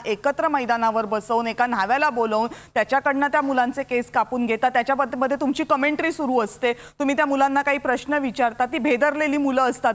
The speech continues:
तिथे, आणि मग त्याचा व्हिडिओ समाज माध्यमांवर येतो. शिक्षक म्हणून मला सांगा, किती योग्य आहे?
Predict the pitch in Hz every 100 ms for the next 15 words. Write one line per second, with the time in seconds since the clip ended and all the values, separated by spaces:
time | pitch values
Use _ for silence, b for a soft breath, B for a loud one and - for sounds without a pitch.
0 | 233 214 226 B B B 269 320 330 370
1 | - 370 427 277 262 262 359 403 269 247
2 | 233 233 196 190 220 208 208 185 - 180
3 | - 339 - 415 403 339 311 285 240 240
4 | 254 233 220 233 - _ - 294 302 302
5 | 240 233 180 151 -